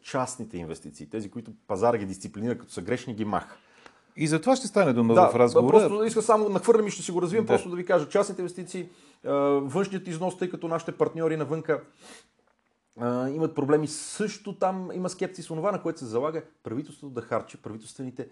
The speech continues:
Speaker 1: разходи, като взима дълг.
Speaker 2: Какво
Speaker 1: Което е
Speaker 2: казвате на
Speaker 1: неустойчиво.
Speaker 2: хората, че всъщност има политически елемент в тая прогноза, така ли? Не само икономика чиста?
Speaker 1: Бих казал, че е нереалистична и че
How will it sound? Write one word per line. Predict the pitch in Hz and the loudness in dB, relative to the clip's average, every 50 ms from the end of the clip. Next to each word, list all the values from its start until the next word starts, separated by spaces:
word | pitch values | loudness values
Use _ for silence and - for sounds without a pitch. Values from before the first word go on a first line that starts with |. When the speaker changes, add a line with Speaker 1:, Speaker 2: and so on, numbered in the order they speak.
| _ _ - - | _ _ -10 -6
Speaker 1:
разходи, | 101 107 113 120 120 - - 113 131 143 | -2 0 0 0 0 -2 -10 -12 -12 -10
като | - 98 - | -12 -12 -12
взима | 98 92 104 98 92 | -10 -8 -8 -8 -8
дълг. | 82 87 82 - - - _ | -6 -8 -8 -10 -12 -20 _
Speaker 2:
Какво | _ - - 233 | _ 0 2 2
Speaker 1:
Което | 233 254 | 4 4
е | |
Speaker 2:
казвате | 220 175 175 165 | 4 4 4 4
на | 196 | 4
Speaker 1:
неустойчиво. | 190 175 - 190 185 | 4 6 6 6 6
Speaker 2:
хората, | 175 - 143 127 - | 4 2 0 -2 0
че | 127 120 | -2 -4
всъщност | - - 220 - - 175 - | -2 -2 -2 -2 -2 -4 -2
има | 196 196 190 | -2 -2 -2
политически | 190 - 170 151 151 - 180 170 - - 147 | 0 0 0 0 0 -2 -4 -8 -6 -2 0
елемент | 139 123 117 131 151 143 113 | 2 2 2 2 0 -2 -2
в | 104 107 | -4 -4
тая | 104 - 104 104 101 | 0 4 4 4 4
прогноза, | - 113 110 110 110 101 - | 2 -2 -2 -2 -4 -4 -6
така | - 107 - 175 175 | -4 0 2 2 2
ли? | 147 | 4
Не | 143 160 160 | 2 0 0
само | - 165 151 131 120 | 0 0 0 2 2
икономика | 110 - - 107 107 101 95 95 - 98 - | 0 0 0 0 0 0 -2 -4 -8 -8 -10
чиста? | - 101 87 - - - - - - _ _ _ _ _ - 403 392 381 359 349 | -10 -10 -12 -12 -14 -18 -20 -20 -20 _ _ _ _ _ -10 -10 -10 -10 -6 -4
Speaker 1:
Бих | 370 359 349 | -2 0 2
казал, | - 220 202 220 220 | 4 2 2 2 2
че | - 220 | 2 2
е | 202 | 4
нереалистична | 196 196 185 175 175 175 - - 196 - - 156 170 | 4 2 0 -2 -2 -4 -6 -8 -10 -8 -8 -10 -10
и | 180 170 | -10 -8
че | - 175 170 170 165 165 160 156 | -6 -4 -2 0 0 0 0 0